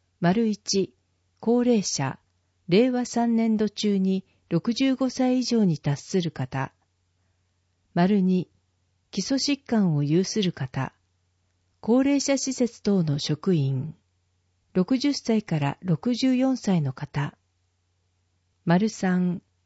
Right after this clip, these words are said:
丸一、丸二以外の方、なお、基礎疾患の対象については、市ホームページをご覧ください。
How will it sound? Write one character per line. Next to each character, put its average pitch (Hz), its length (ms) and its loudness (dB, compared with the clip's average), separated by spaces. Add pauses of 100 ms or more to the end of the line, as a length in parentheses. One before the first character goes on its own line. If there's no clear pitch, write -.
(340)
丸 214 260 4
一、 220 420 -2 (120)
丸 196 260 4
二 202 320 2
以 214 100 2
外 233 220 2
の 151 140 0
方、 147 420 -6 (1040)
な 208 220 2
お、 156 160 -2 (200)
基 - 160 -8
礎 262 260 0
疾 277 120 -4
患 226 240 0
の 151 120 0
対 185 220 0
象 233 220 -2
に 220 160 0
つ - 160 -8
い 220 100 -2
て 156 140 0
は、 139 240 -4 (400)
市 - 380 -6
ホ 240 220 2
ー - 20 -
ム 277 160 0
ペ 277 220 2
ー 247 40 -2
ジ 180 200 0
を - 180 -2
ご 156 100 0
覧 165 200 0
く - 120 -8
だ 170 160 -2
さ 175 220 -4
い。 165 240 -6